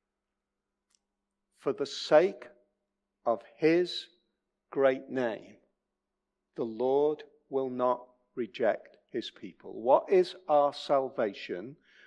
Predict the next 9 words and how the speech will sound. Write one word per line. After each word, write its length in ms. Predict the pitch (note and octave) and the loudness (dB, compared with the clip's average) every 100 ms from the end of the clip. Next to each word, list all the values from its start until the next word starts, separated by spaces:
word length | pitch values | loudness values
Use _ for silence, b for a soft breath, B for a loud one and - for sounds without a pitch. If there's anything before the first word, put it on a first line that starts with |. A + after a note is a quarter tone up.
| b | b
What 240 | C3+ D#3 - | 4 4 4
is 200 | F#3+ - | 0 -2
the 100 | - | -6
perseverance 1400 | - - F3+ E3+ - E3 B2+ C#3+ D#3+ C#3+ A2 F#2 E2+ - | -6 -2 0 2 -2 -6 -4 -2 0 2 0 -2 -10 -10
of 140 | B2 | -4
our 200 | C3 B2+ | 2 2
faith 680 | A2+ - E3+ A2+ - - - _ _ _ _ | 0 0 4 4 0 -14 -20 _ _ _ _
all 280 | C#3 B2+ B2 | -4 0 0
about? 600 | B2 C3 G2 E2 - - | 2 2 2 -2 -14 -20